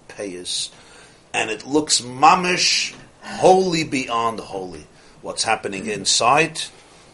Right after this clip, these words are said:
I don't know. Sometimes the inside is as holy as the outside, sometimes it's holier,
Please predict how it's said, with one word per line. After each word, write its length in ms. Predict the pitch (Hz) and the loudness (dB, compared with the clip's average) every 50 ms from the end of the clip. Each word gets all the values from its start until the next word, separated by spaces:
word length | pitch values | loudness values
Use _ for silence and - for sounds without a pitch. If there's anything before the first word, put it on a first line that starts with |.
| - - - | -20 -10 -8
I 100 | - 101 | -6 -4
don't 180 | 98 95 95 92 | -4 -4 -6 -6
know. 160 | 87 78 - - - - - - - - - - - - | -10 -14 -14 -18 -20 -20 -20 -20 -20 -20 -20 -20 -18 -10
Sometimes 840 | - - 92 90 - - 98 95 107 110 113 113 - - - - - | -8 -6 -6 -8 -10 -8 -6 -4 -4 -4 -2 0 0 2 0 -2 -4
the 300 | - 92 - 104 - 110 | -8 -16 -14 -12 -10 -8
inside 380 | 104 98 - - 98 95 82 | 0 2 2 2 2 0 -4
is 140 | 78 80 85 | -6 -8 -6
as 180 | 78 110 110 117 | -4 -2 -2 4
holy 340 | 120 135 147 147 151 147 | 6 6 6 6 4 2
as 120 | 139 120 120 | 2 2 2
the 140 | 135 131 123 | 2 4 4
outside, 420 | 127 139 - - 127 117 - - | 4 4 2 -2 -2 -2 -2 -4
sometimes 340 | - 101 - - 87 85 82 | -8 -8 -8 -10 -14 -14 -12
it's 140 | 87 - - | -12 -8 0
holier, 560 | 113 139 170 170 170 170 160 160 156 151 | 2 2 2 4 2 0 2 2 2 0